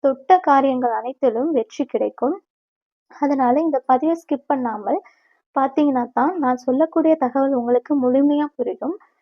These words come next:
வீடியோ பிடிச்சிருந்தா மறக்காம லைக் பண்ணுங்க, ஷேர் பண்ணுங்க, புதுசா பாக்குறவங்க சப்ஸ்கிரைப் பண்ணிக்கோங்க. நீங்க ஒரு முருக பக்தரா இருந்தா கீழே கமெண்ட் பாக்ஸ்ல வந்து "ஓம் சரவண பவ" அப்படின்னு டைப் பண்ணுங்க.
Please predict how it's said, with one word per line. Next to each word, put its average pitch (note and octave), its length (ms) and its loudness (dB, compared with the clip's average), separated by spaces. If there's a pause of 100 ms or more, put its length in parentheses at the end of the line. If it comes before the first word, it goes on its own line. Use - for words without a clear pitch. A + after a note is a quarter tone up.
(220)
வீடியோ D#4+ 300 2 (100)
பிடிச்சிருந்தா A#3+ 720 -2
மறக்காம D4+ 600 0
லைக் A#3+ 260 0
பண்ணுங்க, A3 320 -6 (160)
ஷேர் C#4 400 -2
பண்ணுங்க, A3 420 -4
புதுசா E4 400 -2
பாக்குறவங்க B3 640 0
சப்ஸ்கிரைப் B3+ 500 -4
பண்ணிக்கோங்க. F#3+ 440 -8 (600)
நீங்க D4 300 2
ஒரு D4 180 4
முருக D4 320 -6
பக்தரா D4+ 460 -2
இருந்தா A3+ 340 -2 (140)
கீழே C#4+ 240 2
கமெண்ட் C#4 360 0
பாக்ஸ்ல C#4+ 340 0
வந்து A3+ 260 -2 (100)
"ஓம் C#4+ 260 0
சரவண C4 520 0
பவ" A#3 180 -2 (180)
அப்படின்னு C4 480 -2
டைப் A3 260 -2
பண்ணுங்க. G3 320 -6